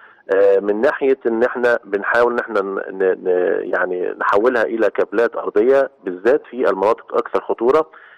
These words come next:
ويمكن زي ما حضرتك أشرت إن، إن ديت على، على مراحل، يمكن المر-، المرحلة الأولى كانت يعني إن شاء الله ت-، يعني في نهاية هذا العام الحالي، العام المالي الحالي،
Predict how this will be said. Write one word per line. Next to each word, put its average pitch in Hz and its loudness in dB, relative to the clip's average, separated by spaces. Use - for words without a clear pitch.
ويمكن 107 0
زي 123 4
ما 117 -4
حضرتك 123 0
أشرت 131 0
إن، 110 -4
إن 107 2
ديت 127 2
على، 98 2
على 98 2
مراحل، 110 0
يمكن 98 -2
المر-، 101 -2
المرحلة 101 -2
الأولى 123 0
كانت 101 0
يعني 95 0
إن 95 -4
شاء 92 0
الله 107 4
ت-، 95 -6
يعني 90 -6
في 95 -10
نهاية 107 -2
هذا 98 0
العام 98 -2
الحالي، 107 0
العام 98 -2
المالي 98 0
الحالي، 117 0